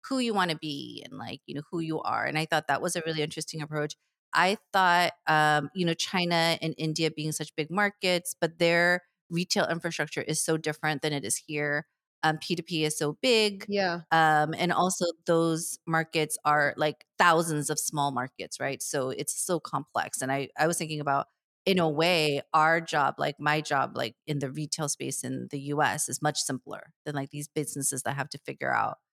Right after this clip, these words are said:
Speaker 1: the
Speaker 2: Yeah.
Speaker 1: complexities of these huge
Speaker 2: But the
Speaker 1: populations.
Speaker 2: themes are all the same, right? Like, what we learned even with, uh, China and India and, like, the takeo-, in, in the Middle Eastern market, we, we got a great preview there too, is that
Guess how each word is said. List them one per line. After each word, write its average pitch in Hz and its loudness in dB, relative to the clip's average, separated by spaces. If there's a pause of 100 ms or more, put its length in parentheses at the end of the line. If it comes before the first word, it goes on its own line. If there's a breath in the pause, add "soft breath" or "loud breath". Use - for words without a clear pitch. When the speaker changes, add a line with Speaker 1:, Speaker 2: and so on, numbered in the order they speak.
(280)
Speaker 1:
the 190 2
Speaker 2:
Yeah. - -
Speaker 1:
complexities 151 -2 (100)
of 135 0 (120)
these 143 -6 (160)
huge 151 -6
Speaker 2:
But - 2
the 151 2
Speaker 1:
populations. 147 -6
Speaker 2:
themes 330 2
are 381 4
all 220 4
the 226 2
same, 180 2
right? 165 2
Like, 202 2
what 185 2
we 196 2
learned 190 4
even 185 2
with, 180 4 (180)
uh, 165 0
China 175 2
and 175 2
India 170 4
and, 180 0
like, 165 0
the 180 -2
takeo-, 185 0
in, 190 -2
in 190 0
the 180 0
Middle 180 4
Eastern 202 2
market, 160 0
we, 170 -2
we 180 -2
got 170 2
a 170 0
great 180 0
preview 165 -2
there 165 4
too, 254 2
is 185 4
that 165 2